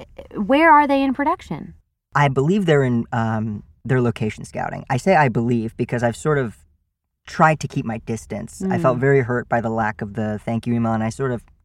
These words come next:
Speaker 1: tried to cut them out of my life.
Speaker 2: Mm.
Speaker 1: The truth is, I can't help but sort of keep tabs on where they are. They're
Speaker 2: Mm.
Speaker 1: trying to find various,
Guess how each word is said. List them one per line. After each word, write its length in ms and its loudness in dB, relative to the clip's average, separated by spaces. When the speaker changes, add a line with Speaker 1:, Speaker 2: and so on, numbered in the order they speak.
Speaker 1:
tried 260 -2
to 80 -10
cut 220 -6
them 120 -4
out 140 -4
of 60 -4
my 140 -4
life. 440 -6
Speaker 2:
Mm. 400 -6
Speaker 1:
The 80 -6
truth 200 0
is, 220 0
I 180 -2
can't 280 -4
help 240 -8
but 280 -4
sort 240 -10
of 140 -14
keep 180 -8
tabs 400 -10
on 160 -8
where 140 -8
they 100 0
are. 120 2
They're 180 -2
Speaker 2:
Mm. 40 -12
Speaker 1:
trying 180 2
to 60 -2
find 260 -2
various, 600 -8